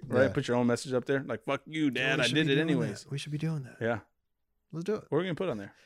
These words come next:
Speaker 2: No suck. <laughs> Something that has to do with a no suck.
Speaker 1: Yeah. Um, so I don't know what the, I don't know what they're promoting, but I love the,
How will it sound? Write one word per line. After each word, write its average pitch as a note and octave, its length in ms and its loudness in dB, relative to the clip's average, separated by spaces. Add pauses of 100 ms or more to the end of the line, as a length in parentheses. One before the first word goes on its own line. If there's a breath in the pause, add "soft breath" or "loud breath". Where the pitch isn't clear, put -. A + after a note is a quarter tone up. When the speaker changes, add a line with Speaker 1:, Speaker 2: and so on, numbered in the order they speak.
(100)
Speaker 2:
No C3 220 2
suck. A2+ 340 -6 (160)
<laughs> - 1200 -4
Something E3 340 4
that C#3+ 180 6
has C3+ 120 6
to C3+ 60 0
do C3+ 100 4
with C3 120 6
a B2+ 40 2
no A#2 200 2
suck. G#2 300 -4
Speaker 1:
Yeah. B2 200 6 (680 loud breath)
Um, B2+ 480 4
so F3 140 0
I C3 180 4
don't B3+ 120 2
know G3 80 4
what C#3 140 4
the, C3+ 180 0
I F#3 100 4
don't G#3+ 120 0
know C#3+ 60 4
what A#2+ 80 2
they're A#2 120 2
promoting, A#2+ 400 0
but D3 160 8
I B2+ 80 8
love F3 280 6
the, A#2+ 200 2